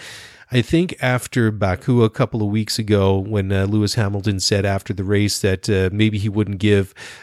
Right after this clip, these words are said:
Bottas as much leeway or as much room at the start, uh, i-, in the future,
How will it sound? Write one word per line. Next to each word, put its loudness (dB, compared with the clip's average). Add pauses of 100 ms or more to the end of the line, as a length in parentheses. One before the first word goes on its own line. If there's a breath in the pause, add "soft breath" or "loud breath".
(140)
Bottas 0
as -6
much -2
leeway 4
or 2
as -4
much -6
room 0
at -2
the -6
start, -2
uh, 0
i-, -8
in -6
the -2
future, -2